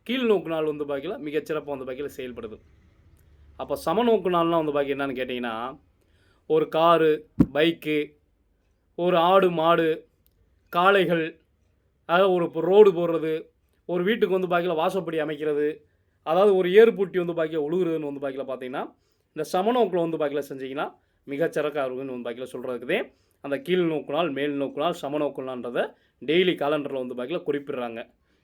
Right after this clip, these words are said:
இதை தெரிஞ்சு எல்லாம் நல்லபடியா வந்து பார்க்கல பயனடைங்க. நன்றி, வணக்கம். இது உங்கள் பொன்பாலன் அஸ்ட்ரோ சேனல்லேருந்து.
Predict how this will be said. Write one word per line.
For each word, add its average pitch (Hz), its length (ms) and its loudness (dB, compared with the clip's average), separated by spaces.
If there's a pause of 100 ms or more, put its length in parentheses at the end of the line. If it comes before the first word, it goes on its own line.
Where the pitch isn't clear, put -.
இதை 139 140 -6
தெரிஞ்சு 165 360 0 (180)
எல்லாம் 143 260 -2
நல்லபடியா 139 320 0
வந்து 131 140 -6
பார்க்கல 127 220 -6
பயனடைங்க. 127 400 -6 (500)
நன்றி, 175 280 0
வணக்கம். 165 360 0 (140)
இது 147 200 -2
உங்கள் 139 200 -2
பொன்பாலன் 156 440 -2
அஸ்ட்ரோ 139 200 -2
சேனல்லேருந்து. 131 520 -6